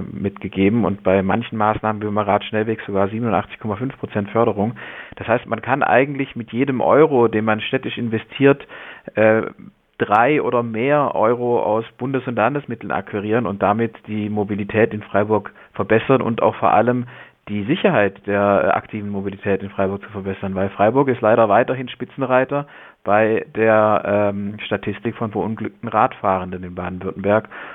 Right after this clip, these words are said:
und das ist ein unrühmlicher erster Platz, von dem wollen wir eigentlich runter.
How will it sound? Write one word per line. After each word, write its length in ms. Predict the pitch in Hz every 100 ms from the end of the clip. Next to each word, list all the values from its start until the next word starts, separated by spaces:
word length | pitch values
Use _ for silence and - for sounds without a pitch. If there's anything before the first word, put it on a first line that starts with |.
| -
und 260 | - 95 92
das 80 | 95
ist 100 | 104
ein 60 | 110
unrühmlicher 540 | 120 143 135 123 120
erster 280 | 78 110 113
Platz, 260 | - 101 -
von 120 | 98
dem 180 | 92 104
wollen 160 | 101
wir 100 | 101
eigentlich 280 | 78 104 104
runter. 380 | 110 131 104